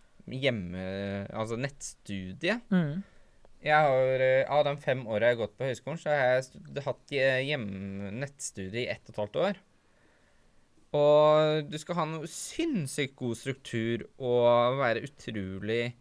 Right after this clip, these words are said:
Speaker 1: eh, dedikert for å få til det. For, eh, jeg skal innrømme å si at, eh, <laughs> nå sa faktisk Erna Solberg at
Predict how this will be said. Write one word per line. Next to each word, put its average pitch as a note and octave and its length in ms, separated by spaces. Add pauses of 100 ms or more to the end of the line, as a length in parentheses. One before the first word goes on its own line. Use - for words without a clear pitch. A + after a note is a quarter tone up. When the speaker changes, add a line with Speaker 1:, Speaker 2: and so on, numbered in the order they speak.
(1160)
Speaker 1:
eh, B2+ 160
dedikert D#3 840
for D3 140
å - 40
få F3+ 460 (140)
til D3+ 260
det. G3+ 100 (720)
For, F3 360
eh, D#3+ 340
jeg A#2+ 220
skal C3+ 240
innrømme A#2+ 400
å G#3 60
si D3+ 100
at, C3+ 220
eh, C#3 1040
<laughs> - 20
nå C#3+ 180
sa C#3 240
faktisk C3 320
Erna G#2 300
Solberg B2 480
at A#2+ 180